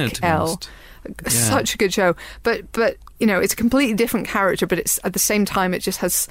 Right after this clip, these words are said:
Speaker 2: so much of her sharpness and her evident intelligence and her
Speaker 1: Mm.
Speaker 2: gift for comedy timing is astonishing.
Speaker 1: So, uh, she's behind the wheel most of the time.
Speaker 2: Quite literally, yeah.
Speaker 1: So she's Elle Driver?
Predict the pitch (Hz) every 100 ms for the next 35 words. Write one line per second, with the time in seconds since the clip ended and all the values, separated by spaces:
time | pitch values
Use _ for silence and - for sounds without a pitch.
0 | - - - - 208 - 202 214 190 -
1 | 202 185 - 185 165 - 170 175 170 -
2 | 196 202 208 202 185 175 - 170 175 170
3 | - 160 175 185 180 - 92 90 277 262
4 | - 156 202 185 139 - 175 160 - -
5 | 160 - 175 165 - - 175 - - -
6 | - 120 113 - 113 107 101 139 120 110
7 | 107 101 98 - - 98 90 - - -
8 | - - - 269 240 254 185 160 - -
9 | 185 117 107 - 110 104 - - - -
10 | - - - - - - - - 104 104
11 | 107 110 127 131